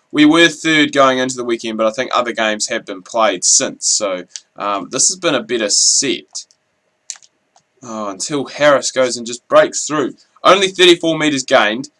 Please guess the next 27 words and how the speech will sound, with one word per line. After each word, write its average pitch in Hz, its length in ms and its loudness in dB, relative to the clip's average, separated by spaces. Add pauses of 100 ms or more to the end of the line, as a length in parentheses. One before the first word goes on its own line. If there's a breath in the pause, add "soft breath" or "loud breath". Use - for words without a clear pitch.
(300)
Uh, 117 360 2
so 123 160 -4
we're 127 80 -6
gonna 143 200 -2
go 135 320 4 (200)
drop - 260 -4
the 110 60 -16
fullbacks 123 500 -6
back. - 360 -2 (440)
We've - 120 -20
got - 240 -2
the 110 80 -12
kick. - 580 -6
Sorry, 127 220 0
the 110 80 -4
fullbacks 135 380 -2
and 123 80 -10
the 110 60 -10
wingers. 123 640 -4 (420)
Um, 120 360 2
so 139 160 -6
this 160 180 -2
is 240 80 -4
the 214 120 -4
new 160 200 0
fella. 120 360 0 (2750)
Ben, 165 360 -2